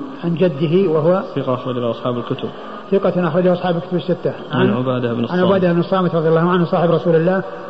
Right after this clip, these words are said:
Speaker 1: صلى الله عليه وسلم، وحديثه أخرجه أصحاب الكتب الستة.
Speaker 2: الأخ يقول: ما هو الراجح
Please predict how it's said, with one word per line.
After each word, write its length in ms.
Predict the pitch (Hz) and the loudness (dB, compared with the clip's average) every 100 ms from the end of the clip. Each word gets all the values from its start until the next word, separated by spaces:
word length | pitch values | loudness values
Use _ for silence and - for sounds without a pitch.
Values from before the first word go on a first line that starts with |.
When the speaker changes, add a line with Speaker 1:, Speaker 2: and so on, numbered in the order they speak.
| - - | -12 -4
Speaker 1:
صلى 160 | 175 | 0
الله 160 | 165 165 | 2 2
عليه 140 | 170 | 0
وسلم، 320 | 156 185 202 220 - - - - | 2 2 2 -2 -8 -14 -8 -2
وحديثه 640 | 185 175 185 165 160 180 | 0 2 2 4 2 2
أخرجه 480 | - 185 170 170 180 - - - - | 2 2 2 2 0 -2 -14 -14 -12
أصحاب 260 | 170 175 175 | -8 -2 -2
الكتب 200 | 165 156 | -2 -4
الستة. 340 | 147 151 - - - - - - - - - - - - - - - - - - - - - - - - - - - - - - - - - - - 117 | -2 -4 -4 -10 -14 -16 -16 -16 -16 -16 -16 -16 -16 -16 -16 -16 -16 -16 -16 -16 -16 -16 -16 -16 -16 -16 -16 -16 -16 -16 -16 -18 -18 -18 -18 -18 -14 -10
Speaker 2:
الأخ 260 | 113 135 - | -8 -8 -4
يقول: 340 | 135 147 143 | -4 0 2
ما 100 | 139 | 4
هو 240 | 151 143 131 | 4 4 2
الراجح 360 | 135 139 127 | 2 0 -2